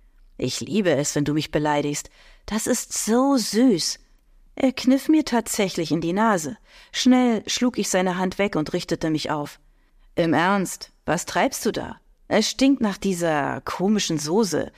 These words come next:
und dein Mund ist ganz verschmiert.“ Lemmy schüttelte den Kopf, hörte aber noch immer nicht auf zu grinsen. Ich strich mit Daumen und Zeigefinger über meine Mundpartie, doch Lemmy schüttelte weiterhin den Kopf.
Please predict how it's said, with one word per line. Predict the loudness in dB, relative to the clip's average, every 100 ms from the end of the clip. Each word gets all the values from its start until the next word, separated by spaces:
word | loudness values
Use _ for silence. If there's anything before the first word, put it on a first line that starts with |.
| -20 -18 -6
und | 2
dein | 2 4
Mund | 2 2
ist | 0 0
ganz | -2 0
verschmiert.“ | -4 -4 -2 -2 -4 -10 -20 _ -20 _ -14 -2
Lemmy | 2 4 4 4 0
schüttelte | 0 -2 -2 -2
den | -2 -2
Kopf, | -4 -6 -8 -20 -20 _
hörte | 0 0 0 0
aber | 0 0
noch | -2 -2
immer | 0 0
nicht | -2 0
auf | -2 -2
zu | -4
grinsen. | 0 0 0 -2 -8 _ _ -20 -20 -20 -20 -12
Ich | -2 -2
strich | 2 0 2
mit | 0 2
Daumen | 2 4 2
und | 0 -2
Zeigefinger | -2 0 -2 -4 -2 0
über | 0 0
meine | 0 0 0
Mundpartie, | -2 -2 -4 -4 -2 -4 -4 -10 -20 -8
doch | -6 0
Lemmy | 2 4 2
schüttelte | 0 -2 -2 -2 2
weiterhin | 0 2 0 2
den | 0
Kopf. | 0 -6 -6